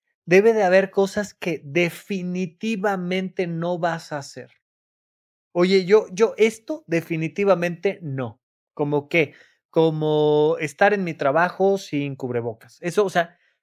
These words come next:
no hay manera, no lo voy a hacer. Por ponerte cualquier ejemplo, ¿eh? O podría ser,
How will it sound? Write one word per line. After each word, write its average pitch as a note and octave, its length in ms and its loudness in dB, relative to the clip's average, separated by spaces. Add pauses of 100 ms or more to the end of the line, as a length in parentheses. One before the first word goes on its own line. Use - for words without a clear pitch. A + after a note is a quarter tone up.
no A3 460 2
hay F#3 220 0
manera, D3+ 360 -4
no F#3 260 2
lo G#3+ 180 0
voy F3 240 -2
a C#3+ 40 -6
hacer. - 300 -20
Por E3 180 -4
ponerte B3 500 4
cualquier F#3+ 300 0
ejemplo, A#2+ 460 -6
¿eh? B3+ 140 -2
O E3+ 140 -2
podría F3 320 4
ser, G#3+ 380 4